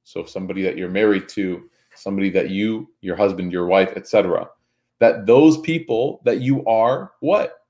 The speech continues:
That are lawful for you. So it's not like a person has to be, uh, celibate and they have, they have these desires that Allah created them with, but they are not able to express them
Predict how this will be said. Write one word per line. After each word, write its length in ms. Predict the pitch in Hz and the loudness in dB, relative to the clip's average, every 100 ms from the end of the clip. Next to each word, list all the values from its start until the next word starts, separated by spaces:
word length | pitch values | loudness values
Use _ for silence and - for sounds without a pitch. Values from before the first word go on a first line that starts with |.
| - | -2
That 140 | 127 | 0
are 160 | 143 151 | 2 0
lawful 520 | 135 147 180 - 139 | 0 -2 -4 -4 -10
for 140 | - | -8
you. 240 | 104 95 85 | -8 -8 -8
So 360 | - 151 151 - _ | 0 2 2 -4 _
it's 220 | - - 135 | -10 -8 0
not 240 | 147 - | 0 2
like 140 | 160 | 2
a 60 | 151 | 2
person 360 | - 156 156 135 | 0 -2 -2 -6
has 320 | 120 127 131 | -2 -4 -4
to 100 | 123 | -12
be, 400 | 113 120 120 - _ _ _ - | -8 -6 -8 -12 _ _ _ -2
uh, 360 | 110 104 98 | 2 4 2
celibate 840 | - - 123 135 143 123 117 117 - _ _ _ | 0 -2 2 6 6 4 0 -2 -14 _ _ _
and 200 | 113 110 | -8 -2
they 120 | 107 | -2
have, 360 | 107 110 98 - - | 2 0 0 -10 -2
they 100 | 113 | 2
have 200 | 117 117 | 4 2
these 180 | 113 107 | 0 -4
desires 540 | 101 101 113 123 117 | -2 2 4 6 4
that 120 | 113 | 2
Allah 280 | 107 107 110 | 2 2 0
created 340 | - 104 117 104 | 0 -2 0 0
them 140 | 104 | -4
with, 220 | 110 107 | -2 -4
but 120 | 101 | -6
they 200 | 92 107 | -2 0
are 140 | 101 104 | 0 -2
not 220 | 113 - | -2 -2
able 240 | 120 110 110 | -4 -4 -6
to 120 | - | -8
express 440 | 104 - 120 117 | -10 -4 -2 -2
them 240 | - 113 | -4 -8